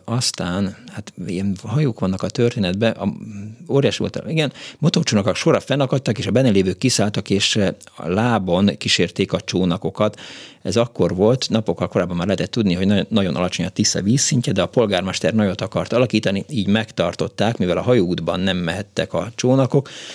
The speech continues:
így a folyó szélén próbáltak, ö, kievickélni.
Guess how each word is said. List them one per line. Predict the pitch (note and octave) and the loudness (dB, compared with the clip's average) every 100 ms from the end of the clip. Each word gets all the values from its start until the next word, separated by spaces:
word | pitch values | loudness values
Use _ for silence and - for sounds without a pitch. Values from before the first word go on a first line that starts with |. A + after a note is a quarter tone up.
| - - | -16 -6
így | G#2+ | -4
a | F2+ | -2
folyó | - F2 F2+ | -2 -2 0
szélén | - G2 F2 G#2 | -2 -2 -2 0
próbáltak, | F#2+ F2+ F2+ - F#2+ - - | 0 0 0 -2 -2 -4 -4
ö, | F#2 F#2 G2 | -2 -2 -2
kievickélni. | - A2 F2 F#2+ F#2 - A2+ | -6 -4 -2 -2 -2 2 2